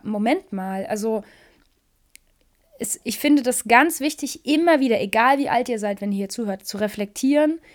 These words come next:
wie viel nutze ich dieses Ding?“ So, und ich habe das Beispiel extra ausgewählt, weil das, wie gesagt,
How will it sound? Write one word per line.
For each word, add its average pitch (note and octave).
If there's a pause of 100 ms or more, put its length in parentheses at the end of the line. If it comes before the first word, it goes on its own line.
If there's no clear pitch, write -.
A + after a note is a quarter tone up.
(280)
wie C4
viel D4
nutze B3
ich A3
dieses A#3
Ding?“ F#3+ (520)
So, G3
und G#3+
ich G#3+
habe C4+
das C#4
Beispiel A#3+
extra -
ausgewählt, B3+
weil G#3+
das, G#3
wie G3+
gesagt, G3+